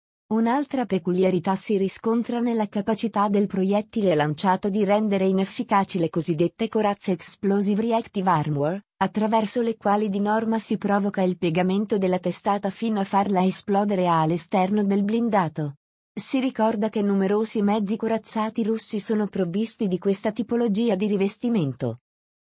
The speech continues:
La realizzazione di armamenti siffatti è iniziata nel duemiladue,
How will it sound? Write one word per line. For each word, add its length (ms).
La 200
realizzazione 920
di 100
armamenti 600
siffatti 640
è 80
iniziata 680
nel 200
duemiladue, 720